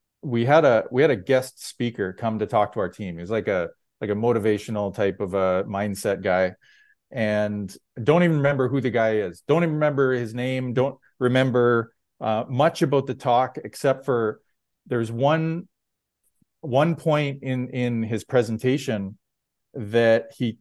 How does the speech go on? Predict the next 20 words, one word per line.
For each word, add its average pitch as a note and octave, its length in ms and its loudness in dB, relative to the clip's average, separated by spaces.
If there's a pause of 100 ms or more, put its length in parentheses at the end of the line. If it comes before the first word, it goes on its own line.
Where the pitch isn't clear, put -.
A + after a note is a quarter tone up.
was A#2 220 -4
talking A#2 600 0
about G2+ 640 2
consistency. A2 720 -6 (460)
And, G#2 640 -6 (300)
um, G2+ 580 -6 (300)
it B2 180 -4
really, C3+ 440 4
that's C3 360 0
the - 80 -4
part B2 320 0
that B2 100 -4
really A2+ 220 -4
stuck - 320 -2
with G#2 160 -6
me. F#2+ 280 -8 (420)
And, G#2 560 -6 (120)
and, A2 320 -2
and A#2 180 0
obviously A2+ 800 0